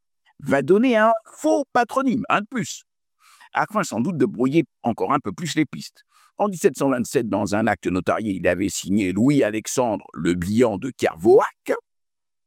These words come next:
Ce sacripant se fait également appeler parfois Maurice Louis Kervoac,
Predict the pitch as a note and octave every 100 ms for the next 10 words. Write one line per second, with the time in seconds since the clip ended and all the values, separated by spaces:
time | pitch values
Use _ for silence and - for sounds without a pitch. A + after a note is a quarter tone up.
0 | _ _ _ - D#2+ - E2 - B2 C4
1 | - _ _ _ _ _ - - B2 B2+
2 | A2+ A#2+ A#2 B2 A#2 B2 - F3 E3+ B3+
3 | - F#3 C#4+ C#4+ G#3 G#3 G#3+ - _ -
4 | F3 F#3+ A3 B3 _ - G#3+ E3+ C#3 A2
5 | - -